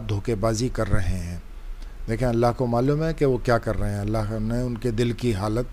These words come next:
पहचान ली, मगर दरअसल वो ख़ुद अपने आप ही को धोखे में डाल रहे हैं और उन्हें इसका एहसास नहीं है। तो अल्लाह ताला ख़ुद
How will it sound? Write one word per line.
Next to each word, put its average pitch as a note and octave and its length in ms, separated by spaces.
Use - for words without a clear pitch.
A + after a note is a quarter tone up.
पहचान G#2 440
ली, F2 120
मगर A#2 260
दरअसल A#2 500
वो A#2+ 160
ख़ुद - 280
अपने A#2+ 320
आप A2 240
ही A#2+ 100
को C3+ 180
धोखे G#2 320
में A#2 180
डाल G2+ 220
रहे F#2 220
हैं F#2+ 200
और C#3 240
उन्हें B2 420
इसका A2 320
एहसास A#2 600
नहीं G2 300
है। F#2 160
तो B2+ 80
अल्लाह B2 260
ताला B2+ 480
ख़ुद D#3 200